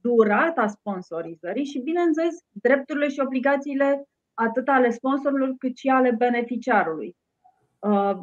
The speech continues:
sponsorul are dreptul să fie publicat, să fie făcut, să fă-, fie făcută publică activitatea lui de sponsorizare. Beneficiarul are dreptul să primească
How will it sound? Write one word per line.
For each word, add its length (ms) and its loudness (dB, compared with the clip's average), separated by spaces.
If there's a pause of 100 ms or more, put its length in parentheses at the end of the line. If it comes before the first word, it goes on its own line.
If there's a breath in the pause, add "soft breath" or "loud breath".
sponsorul 760 4
are 580 2
dreptul 360 0
să 180 -2
fie 1200 0 (540)
publicat, 920 0 (120)
să 140 -2
fie 180 2
făcut, 380 0 (480)
să 80 -4
fă-, 320 -8
fie 380 0
făcută 540 -2
publică 420 -2
activitatea 600 -2
lui 140 0
de 120 0
sponsorizare. 1120 -4 (200)
Beneficiarul 800 4
are 300 4
dreptul 380 0
să 300 -2
primească 1000 0